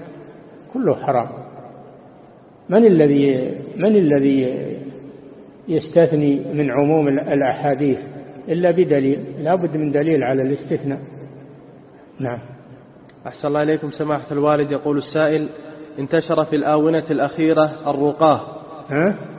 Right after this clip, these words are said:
Speaker 2: يقول: أحسن الله إليكم، انتشر في الآونة الأخيرة الرقاة، فهل للراقي صفات معينة حتى ينتصب للرقية؟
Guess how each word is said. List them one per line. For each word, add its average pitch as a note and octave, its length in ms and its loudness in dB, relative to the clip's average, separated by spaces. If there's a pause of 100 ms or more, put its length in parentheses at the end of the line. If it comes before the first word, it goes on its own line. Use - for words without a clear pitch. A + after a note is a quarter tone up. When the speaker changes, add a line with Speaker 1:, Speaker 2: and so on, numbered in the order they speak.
(140)
Speaker 2:
يقول: C#3+ 260 -2
أحسن - 180 -6
الله C#3+ 180 0
إليكم، D3+ 440 -2 (100)
انتشر D3+ 420 -2
في D3 120 -2
الآونة D3 540 0
الأخيرة D3 600 0 (420)
الرقاة، D3 540 4 (680)
فهل D#3 220 2
للراقي D3 640 2 (240)
صفات D3 380 0
معينة C#3 600 0 (420)
حتى C#3+ 360 0
ينتصب C#3+ 460 -4
للرقية؟ D3 560 0